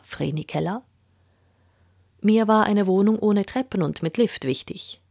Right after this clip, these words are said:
Neben dem Gemeinschaftsgedanken gefällt mir auch die gute Lage. Hier wohne ich in der Nähe von Spital und Alterszentrum.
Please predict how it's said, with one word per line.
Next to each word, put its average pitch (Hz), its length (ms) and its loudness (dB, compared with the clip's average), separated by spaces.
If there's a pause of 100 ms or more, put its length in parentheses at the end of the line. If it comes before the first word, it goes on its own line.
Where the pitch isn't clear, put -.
(520)
Neben 214 340 4
dem 202 180 4
Gemeinschaftsgedanken 202 1120 0
gefällt 202 440 -2
mir 175 120 2
auch 147 140 -2
die 180 140 -4
gute 160 240 -4
Lage. 202 440 -2 (600)
Hier 220 440 0
wohne 240 220 4
ich - 180 -4
in 202 100 0
der 175 100 2
Nähe 147 260 -2
von 151 200 -4
Spital 160 500 -4
und 214 160 0
Alterszentrum. 156 880 -2